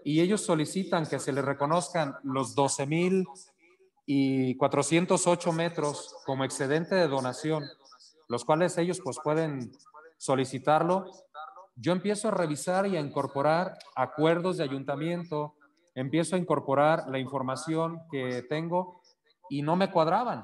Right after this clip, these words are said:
porque yo lo que hice primero fue en Secretaría General y me imprimieron acuerdos y demás y no me cuadraba y no me cuadraba. Resulta que está ese segundo reconocimiento,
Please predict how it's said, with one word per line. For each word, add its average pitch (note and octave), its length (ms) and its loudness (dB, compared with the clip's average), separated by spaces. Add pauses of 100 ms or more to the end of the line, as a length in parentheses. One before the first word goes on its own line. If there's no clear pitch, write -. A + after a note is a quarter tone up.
porque C3+ 280 -4
yo D#3+ 100 0
lo F#3+ 140 2
que G3+ 80 -4
hice G3 160 -4
primero F3+ 420 -2
fue F#3 320 2 (500)
en C3 120 -6
Secretaría C#3 560 0
General F3 760 2 (180)
y B2 420 -4
me B2+ 80 -4
imprimieron C#3+ 680 0
acuerdos D#3+ 540 0
y F3 40 -6
demás F3 360 -4 (600)
y B2+ 120 -2
no C#3 140 0
me E3 120 2
cuadraba D#3 380 4
y D#3 40 -2
no D#3 60 -2
me D#3+ 140 -4
cuadraba. E3 520 -2 (560)
Resulta F3+ 480 2
que E3+ 80 0
está E3+ 220 0
ese F#3+ 240 -2
segundo F#3 480 0
reconocimiento, F3 920 -2